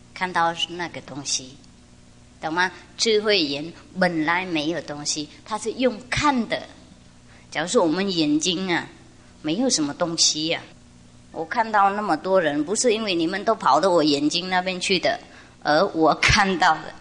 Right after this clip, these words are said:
懂不懂？呃，你们本来是存在的，我是一个，眼睛是一个工具，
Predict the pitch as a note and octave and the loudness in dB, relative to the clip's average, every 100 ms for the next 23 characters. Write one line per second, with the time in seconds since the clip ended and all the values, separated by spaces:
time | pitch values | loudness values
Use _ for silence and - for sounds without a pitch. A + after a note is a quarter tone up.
0 | - - - - - - - - - - | -20 -20 -20 -20 -20 -20 -20 -20 -14 -2
1 | F3+ F#3+ G3+ E3 - - - F3 F3 F#3 | 0 4 4 2 -4 -10 -2 0 0 -2
2 | F3 F3 G3+ F#3 D3 D#3+ G3 G3 F#3+ - | 0 0 0 0 2 2 2 0 -4 -4
3 | C#3+ D3+ - F3 D3 - - - - F3+ | -2 0 2 0 0 -8 -14 -20 0 2
4 | F#3 - G#3+ A3+ G#3+ G#3 - - - G3 | 2 2 2 2 -2 -2 -8 -18 -2 2
5 | E3+ F3 G3+ F#3 F3+ G3 G#3+ G3+ - A3+ | 2 2 2 2 0 0 -2 -2 -2 -2